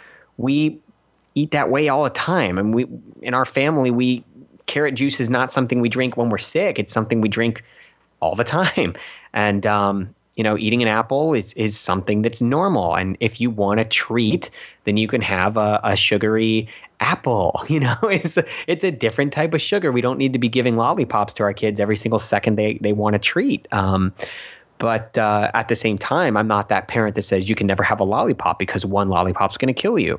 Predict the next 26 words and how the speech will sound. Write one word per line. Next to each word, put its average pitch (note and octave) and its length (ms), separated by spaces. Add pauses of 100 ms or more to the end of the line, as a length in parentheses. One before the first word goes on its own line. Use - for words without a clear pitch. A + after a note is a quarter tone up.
(120)
you G#2+ 100
know? G2+ 300 (420)
Um, G2+ 440 (160)
the, A2+ 140
the A2 140
majority A#2+ 520
of A2 140
the G#2 60
food B2+ 360
my G#2+ 160
kids G#2 440 (280)
eat - 360 (400)
is A#2+ 280
whole A#2 320
food, G#2+ 340
plant-based G2+ 540
food. G3+ 360 (440)
And, G2 360
uh, G2 200
that's G#2 320
what A#2 320 (200)
is A2 160
responsible G#2+ 600
for G#2+ 140
keeping A2 380
them A2 400